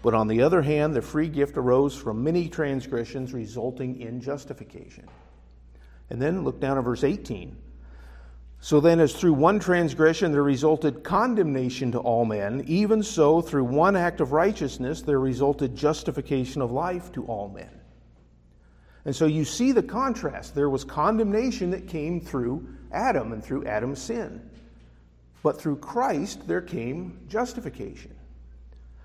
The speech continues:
So here in chapter eight, he's using that same word. Now, there is no condemnation. Very emphatic in what he, in the way he uses it here. This indicates that there's absolutely no condemnation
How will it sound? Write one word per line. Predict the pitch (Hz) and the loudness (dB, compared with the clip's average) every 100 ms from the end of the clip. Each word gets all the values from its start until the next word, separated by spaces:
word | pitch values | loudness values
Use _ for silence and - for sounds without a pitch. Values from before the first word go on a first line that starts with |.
| - | -20
So | - 143 | -4 -2
here | 131 262 311 160 147 202 - - | 0 0 4 4 2 0 -12 -10
in | 143 | -8
chapter | 127 185 170 147 - | -2 0 0 -2 -2
eight, | 269 139 131 - - - - - - - | -2 -2 -6 -14 -20 -20 -20 -20 -20 -12
he's | - 208 165 | -4 -4 -2
using | 185 160 170 | 0 0 0
that | 156 156 | -2 -6
same | - 156 127 131 | -6 -4 -2 -2
word. | 196 226 120 110 | 0 0 0 -2
Now, | 156 202 147 | -2 0 0
there | 120 139 214 196 | 2 4 4 2
is | 185 240 196 | 0 0 -2
no | 151 156 202 226 | -2 0 0 -2
condemnation. | - 139 170 190 202 220 262 - 120 107 - - - - - - - - - - | -4 -2 0 0 0 0 -2 -4 -8 -8 -16 -20 -20 -20 -20 -20 -20 -20 -20 -16
Very | 107 107 110 170 214 233 226 | -12 -8 2 4 4 2 0
emphatic | 240 - 208 233 208 123 - | -2 -4 -4 -4 -4 -8 -10
in | 156 131 | -8 -4
what | 143 | -2
he, | 170 160 156 | -2 -6 -8
in | - 147 | -8 -4
the | 147 | 0
way | 139 156 | 2 2
he | 151 | 0
uses | 185 220 220 160 123 | -4 -4 -4 -4 -4
it | 107 | -6
here. | 110 - - - | -8 -10 -12 -6
This | 170 170 | -6 -2
indicates | 226 226 220 185 185 | 0 0 0 0 0
that | 160 147 | -6 0
there's | 156 123 | 0 0
absolutely | 165 220 254 - 269 202 175 160 165 | -4 -4 -4 -8 -6 -4 -6 -4 -6
no | 151 135 156 208 262 | -6 -4 2 4 4
condemnation | 254 226 220 226 233 208 139 165 170 180 175 | 0 -2 -2 -2 -2 -2 -4 -6 -10 -10 -12